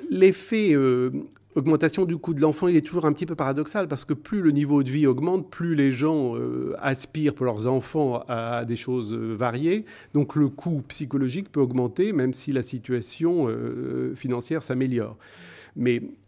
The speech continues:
ça, ça apparaît, ce, cet élément coût de l'enfant, euh, dans les enquêtes, mais en tout cas,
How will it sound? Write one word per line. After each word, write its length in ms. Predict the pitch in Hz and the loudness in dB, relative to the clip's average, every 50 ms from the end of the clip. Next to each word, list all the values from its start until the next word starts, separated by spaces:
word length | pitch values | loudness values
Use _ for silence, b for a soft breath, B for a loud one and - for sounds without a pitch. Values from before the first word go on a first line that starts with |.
| _ - 370 339 | _ -18 -14 -10
ça, 580 | - - 180 170 156 147 143 - - - 180 | -4 2 4 6 6 6 4 4 0 -6 -6
ça 280 | 165 - - 190 196 196 | -4 0 2 2 2 2
apparaît, 520 | 196 196 180 160 135 147 180 190 240 269 | 2 2 2 2 2 2 2 2 2 0
ce, 240 | 233 - - 143 127 | -2 0 2 2 2
cet 160 | - 143 120 | 2 0 0
élément 260 | 139 135 131 135 139 | 0 2 2 2 2
coût 140 | 131 - 143 | 0 -2 -4
de 80 | 131 123 | -2 -2
l'enfant, 480 | 123 123 117 - - 170 196 240 269 226 | -2 -2 -4 -6 -4 -4 -4 -2 -2 -2
euh, 180 | 151 120 117 113 | -2 -2 -2 -2
dans 100 | 120 120 | -2 -4
les 140 | 123 113 127 | -4 -4 -4
enquêtes, 320 | 127 123 202 226 - - | -4 -2 -4 -4 -2 0
mais 100 | 156 147 | 2 2
en 80 | 139 139 | 2 2
tout 140 | - 160 | 0 -6
cas, 360 | 143 - 196 208 226 226 214 | -4 -2 -2 0 0 -2 -4